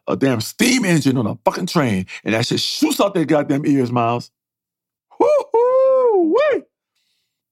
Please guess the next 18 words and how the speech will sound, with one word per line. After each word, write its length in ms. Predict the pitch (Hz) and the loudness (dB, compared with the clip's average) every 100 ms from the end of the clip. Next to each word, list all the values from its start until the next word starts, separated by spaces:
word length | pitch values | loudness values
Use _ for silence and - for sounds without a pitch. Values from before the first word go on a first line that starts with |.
| - - | -20 -6
Or, 120 | - | -2
or 140 | - 143 | 0 0
like 180 | 143 - | 0 0
when 120 | 135 | 0
they 200 | 127 113 _ _ _ - | 0 -2 _ _ _ -4
turn 160 | 156 | 0
into 200 | 127 120 | 2 2
a 60 | 113 | 0
rocket, 420 | 80 131 156 131 - _ _ _ - | 0 -2 -2 -10 -16 _ _ _ -18
a 80 | 131 _ | -18 _
fucking 320 | 185 - 104 | -4 -2 -4
rocket. 380 | 123 190 - - | -2 -2 -4 -12
They're 100 | - | -12
so 140 | - | -12
fucking 300 | 110 - 113 | -8 -8 -4
mad. 360 | 117 151 147 - _ _ _ _ | 0 0 0 -4 _ _ _ _
And 100 | 110 | -4
they 200 | 101 92 | -2 -2